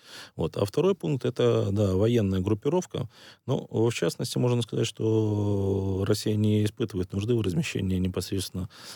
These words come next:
э, военнослужащих на территории Республики Беларусь, потому что, скажем, территория республики, она недостаточно большая, да, для того, чтобы сдержать какое-то там наступление.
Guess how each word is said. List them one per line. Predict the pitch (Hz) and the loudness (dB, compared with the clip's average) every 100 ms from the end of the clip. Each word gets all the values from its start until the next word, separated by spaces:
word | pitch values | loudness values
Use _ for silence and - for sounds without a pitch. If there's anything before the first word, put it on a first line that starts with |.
| - | -16
э, | - | -6
военнослужащих | 92 92 90 90 87 85 98 104 107 113 90 - - | 0 2 2 0 -2 2 4 4 2 -2 -2 -6 -10
на | 80 | -6
территории | - 90 92 87 85 | -4 -4 -2 -2 -4
Республики | 87 - 87 - | -6 -4 -6 -4
Беларусь, | 104 117 143 127 | -2 0 0 -2
потому | - - 95 | -4 -4 -4
что, | - 92 - - - - | -4 -10 -10 -20 -20 -20
скажем, | - - 87 90 85 85 - | -10 -4 0 0 -2 -6 -4
территория | 101 104 104 107 | -2 0 2 2
республики, | 113 - 147 131 - 120 | 0 -2 -4 -2 -2 -4
она | 104 101 | -2 0
недостаточно | 101 101 101 - - 98 | 2 2 0 -2 -2 -2
большая, | 98 104 - 95 85 | 0 0 0 -2 0
да, | 107 | 0
для | 131 156 | 0 -4
того, | - 98 | -4 -6
чтобы | - 87 85 | -6 -4 -2
сдержать | 92 92 98 | 0 -2 -2
какое-то | - - - - | -6 -8 -8 -8
там | 80 80 | -6 -6
наступление. | - 92 90 87 - | -6 -8 -4 -4 -4